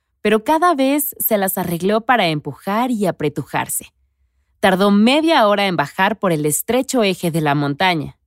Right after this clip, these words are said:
y casi al final se raspó la piel y rasgó su vestido varias veces más.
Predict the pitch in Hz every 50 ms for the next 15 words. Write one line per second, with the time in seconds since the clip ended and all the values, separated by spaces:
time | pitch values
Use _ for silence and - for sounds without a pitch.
0 | _ _ _ _ - 185 185 180 180 185 - - 254 302 330 - - 320 302 277
1 | 277 - - 196 175 165 160 160 180 226 285 330 - - - 180 - - 156 170
2 | - - - 202 196 196 180 175 _ 196 202 214 226 240 247 233 214 202 180 175
3 | 160 151 156 156 196 220 220 - 277 220 185 156 - - - - 190 190 170 196
4 | 196 180 165 190 202 226 254 262 269 240 185 156 170 156 147 - 139 135 - 135
5 | 131 135 131 - - -